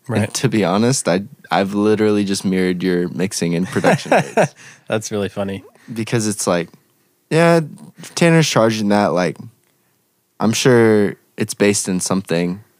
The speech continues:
Speaker 2: and I feel
Speaker 1: <laughs>
Speaker 2: like
Speaker 1: Right.
Speaker 2: that's worth what I can make, so.
Speaker 1: Yeah.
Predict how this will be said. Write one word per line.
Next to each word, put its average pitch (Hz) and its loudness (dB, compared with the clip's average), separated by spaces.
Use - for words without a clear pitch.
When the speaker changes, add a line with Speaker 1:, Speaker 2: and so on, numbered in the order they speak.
Speaker 2:
and 92 -4
I 76 -2
feel 107 2
Speaker 1:
<laughs> 92 2
Speaker 2:
like - -4
Speaker 1:
Right. - -8
Speaker 2:
that's 107 0
worth 101 -2
what 101 0
I 87 2
can - -6
make, 90 -6
so. - -8
Speaker 1:
Yeah. 113 -2